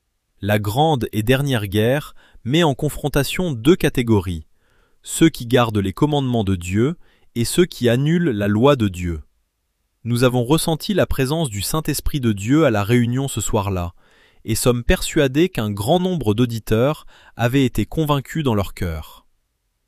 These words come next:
William C. White, May Lacy White et moi-même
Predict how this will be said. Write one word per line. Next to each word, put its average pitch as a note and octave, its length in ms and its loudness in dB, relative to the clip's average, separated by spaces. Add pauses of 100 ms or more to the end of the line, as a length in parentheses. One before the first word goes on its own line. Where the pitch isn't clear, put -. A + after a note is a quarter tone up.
(260)
William E3+ 440 4
C. D#3 240 -4
White, A2+ 600 -2 (280)
May D3 320 0
Lacy B2 440 -2
White G#2 560 -2 (100)
et G2+ 80 -2
moi-même C3 580 0